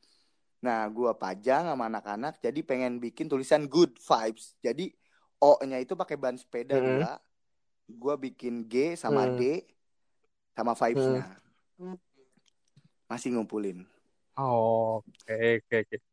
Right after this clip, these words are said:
Speaker 2: Ada ini, Boy, ada rencana apa lagi emang? Na-, nambahnya emang menurut lo masih kurang banyak nggak di kedai lo?
Speaker 1: Masih ada, eh, masih kurang rock presso. Rock presso gua belum, masih belum punya, itu dua koma tujuh harganya.
Speaker 2: Dua koma tujuh. Rock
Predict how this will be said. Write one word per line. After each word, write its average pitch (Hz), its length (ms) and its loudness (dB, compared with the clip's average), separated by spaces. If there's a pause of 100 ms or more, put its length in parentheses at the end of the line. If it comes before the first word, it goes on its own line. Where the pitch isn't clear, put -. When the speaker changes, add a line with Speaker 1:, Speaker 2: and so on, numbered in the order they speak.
(180)
Speaker 2:
Ada 175 400 12
ini, 202 160 10
Boy, 131 140 8
ada 160 340 12
rencana 160 480 8
apa 156 100 4
lagi 165 240 8
emang? 120 140 0 (400)
Na-, 156 240 6
nambahnya 147 480 8
emang 160 240 4 (240)
menurut 143 240 4
lo 208 160 4
masih 170 240 2
kurang 143 240 2
banyak 160 160 6
nggak 117 160 -4
di 127 160 -6
kedai 123 240 -8
lo? - 80 -16 (1400)
Speaker 1:
Masih 139 640 4
ada, 127 500 2
eh, 143 80 2
masih 147 640 -4
kurang 135 340 -2
rock 127 220 -4
presso. 120 720 -2
Rock - 180 -16
presso 117 300 -10
gua 123 160 -6
belum, 110 240 -10
masih 107 160 -16
belum 110 180 -8
punya, 113 220 -6
itu 110 180 -8
dua 120 160 0
koma 107 240 -2
tujuh 110 400 -8
harganya. 101 380 -6
Speaker 2:
Dua 131 100 -14
koma 123 240 -6
tujuh. 123 220 -8
Rock - 180 -4